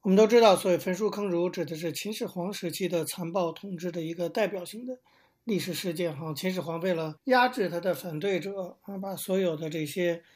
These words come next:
能够带来知识性的书籍全都给烧了，然后把一些儒生给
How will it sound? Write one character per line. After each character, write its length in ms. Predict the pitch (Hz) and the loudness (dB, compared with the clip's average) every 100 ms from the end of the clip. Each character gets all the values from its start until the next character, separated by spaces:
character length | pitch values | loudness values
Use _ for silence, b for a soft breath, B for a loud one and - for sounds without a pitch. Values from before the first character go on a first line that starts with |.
| b | b
能 200 | 160 185 | 0 2
够 380 | 202 175 160 170 | 4 4 2 0
带 220 | - 180 | 2 4
来 120 | 180 | 4
知 220 | 185 240 | 0 -4
识 220 | 220 220 | -4 -4
性 200 | 165 180 | -4 -4
的 380 | 165 156 151 190 _ _ | -2 -2 -4 -8 _ _
书 260 | - 220 | -8 -2
籍 240 | 190 165 190 | 0 0 -2
全 160 | 185 | -2
都 120 | 170 180 | -4 -2
给 100 | 156 | -2
烧 300 | - 214 214 | 0 2 2
了， 180 | 196 | -2
然 160 | 240 160 | -4 -6
后 140 | 160 | -6
把 180 | 175 185 | -6 -8
一 60 | 170 | -10
些 180 | 139 180 | -4 -4
儒 180 | 170 | -4
生 280 | 180 202 202 | -6 -6 -4
给 200 | 175 156 | -4 -8